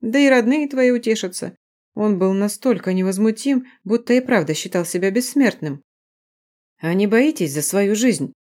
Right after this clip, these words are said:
если провернете это? Я же вас уничтожу!» рыкнул я, вскакивая с кресла.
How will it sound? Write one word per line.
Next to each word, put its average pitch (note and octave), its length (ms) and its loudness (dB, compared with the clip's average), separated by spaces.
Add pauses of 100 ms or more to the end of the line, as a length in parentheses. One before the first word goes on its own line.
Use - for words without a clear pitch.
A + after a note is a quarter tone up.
(100)
если F3+ 280 -2
провернете G#3 680 2
это? - 220 -14 (220)
Я F#3+ 240 2
же F#3+ 100 -2
вас G3+ 200 0
уничтожу!» B3+ 680 2 (460)
рыкнул D#3+ 360 -2
я, F3 180 -2
вскакивая D#3+ 480 -4
с - 80 -6
кресла. - 480 -6